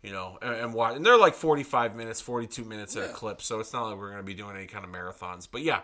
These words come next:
Speaker 1: we're gonna watch that back, uh, next, uh, you know, in the month of September. All month long, it's gonna be E C W themed month here on Kicking Out at two. But I'm not gonna get too far into the weeds 'cause sometimes the schedule changes, as always.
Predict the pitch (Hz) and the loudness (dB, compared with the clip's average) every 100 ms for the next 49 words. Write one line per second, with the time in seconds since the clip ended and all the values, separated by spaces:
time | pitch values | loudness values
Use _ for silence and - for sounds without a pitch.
0 | - 185 160 139 131 - 117 113 101 98 | 0 4 6 6 4 0 -2 -2 -4 -6
1 | - - - - - - 92 92 90 _ | -8 -18 -20 -20 -20 -10 -8 -6 -10 _
2 | _ 127 127 - - 123 110 110 113 104 | _ -8 -6 -6 -8 -6 -8 -6 -6 -6
3 | 104 107 113 - - - - 92 90 101 | -8 -8 -8 -8 -10 -10 -8 -8 -6 0
4 | 151 196 214 196 - 156 127 110 - 113 | 8 10 10 8 8 6 4 2 -6 -8
5 | 107 113 120 117 107 107 104 101 98 - | -8 -8 -8 -6 -6 -6 -6 -8 -12 -18
6 | _ - 120 107 98 95 101 98 92 - | _ -12 -6 -6 -8 -10 -8 -8 -10 -20
7 | _ 110 101 90 - 90 90 87 87 - | _ -8 -6 -8 -10 -12 -10 -8 -8 -10
8 | - 90 - 160 - - - 147 139 120 | -12 0 10 10 10 2 -2 0 0 0
9 | 117 127 110 117 110 101 98 107 104 - | -4 -6 0 0 0 -4 -6 -6 -6 -10
10 | 110 117 117 110 98 - 120 95 104 - | -10 -8 -6 -6 -6 -6 -6 -6 -6 -6
11 | 113 104 110 - 127 113 - 110 117 131 | -6 -8 -14 -6 -4 -2 -2 -2 -2 -4